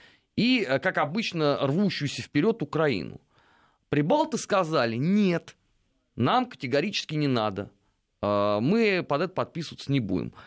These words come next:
Украина вроде бы, э, сказала, что мы, конечно, готовы принять и желательно, э, переселить этих всех людей,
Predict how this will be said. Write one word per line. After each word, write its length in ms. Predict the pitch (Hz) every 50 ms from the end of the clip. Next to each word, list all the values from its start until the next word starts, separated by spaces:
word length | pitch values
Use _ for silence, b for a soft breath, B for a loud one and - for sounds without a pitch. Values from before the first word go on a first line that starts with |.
| B B B B B B
Украина 540 | - 143 - 165 196 214 262 311 311 285 233
вроде 480 | 185 165 180 214 226 196 170 143 131 127
бы, 320 | 110 98 95 71 67 - _ _ _ _ _ _ _ _ _ _ _ - -
э, 280 | 104 110 110 110 110
сказала, 480 | 107 - - 156 160 160 202 185 156 135 127
что 180 | - - 139
мы, 160 | 139 170 185 151
конечно, 480 | - 143 147 147 135 123 - 123 117
готовы 460 | 104 101 139 139 135 - 131 107 107
принять 400 | - - 139 160 220 254 262 254
и 40 | -
желательно, 920 | 135 113 127 139 190 220 214 - 165 151 147 143 131 110 - 92 113 113 107
э, 20 | 104 -
переселить 640 | 107 113 110 - - 120 127 190 220 - - - -
этих 280 | - 127 120 110 101
всех 340 | - - - 151 131 - -
людей, 460 | 107 113 110 110 151 214 226 220 -